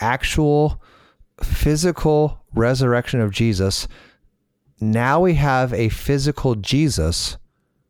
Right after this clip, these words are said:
that will physically return. What is he doing between now and then?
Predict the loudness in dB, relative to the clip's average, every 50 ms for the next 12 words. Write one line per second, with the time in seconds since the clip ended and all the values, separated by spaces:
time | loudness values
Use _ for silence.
0 | _ _ _ _ _ _ _ _ _ _ _ _ _ _ _ _ _ _ -2 -2
1 | 0 0 0 2 2 2 2 2 2 2 2 2 2 0 0 0 0 0 2 2
2 | 2 2 2 2 2 2 2 0 -2 -4 -6 -12 -20 -20 _ _ _ _ _ _
3 | _ _ _ _ _ _ _ _ _ _ _ _ _ _ _ _ -20 -20 -20 -20
4 | _ _ _ _ _ _ _ _ _ _ _ _ _ -8 -2 0 2 2 2 2
5 | 2 2 2 2 2 2 2 2 2 0 0 -4 -8 -12 -18 -20 -20 -20 _ _
6 | _ _ _ _ _ _ _ _ -2 2 2 4 2 4 2 2 2 2 2 2
7 | 2 2 2 2 0 0 -2 -2 -6 -8 -12